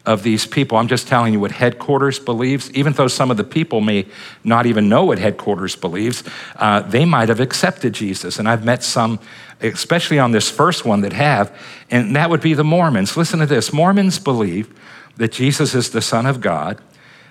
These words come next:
but it, that he was created and didn't always exist. They believe that Satan, when he was Lucifer,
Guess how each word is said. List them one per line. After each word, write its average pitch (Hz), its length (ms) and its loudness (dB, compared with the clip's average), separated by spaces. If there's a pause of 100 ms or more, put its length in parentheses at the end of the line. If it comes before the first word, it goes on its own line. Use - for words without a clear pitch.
(100)
but 120 120 2
it, 131 240 -2
that 135 140 2
he 156 100 4
was 143 160 2
created 160 800 0 (460)
and 117 120 0
didn't 127 240 0
always 117 320 2
exist. 101 720 -4 (560)
They 156 100 4
believe 165 400 2
that 127 140 2
Satan, 151 760 0
when 127 200 0
he 123 40 4
was 120 200 0
Lucifer, 117 640 -4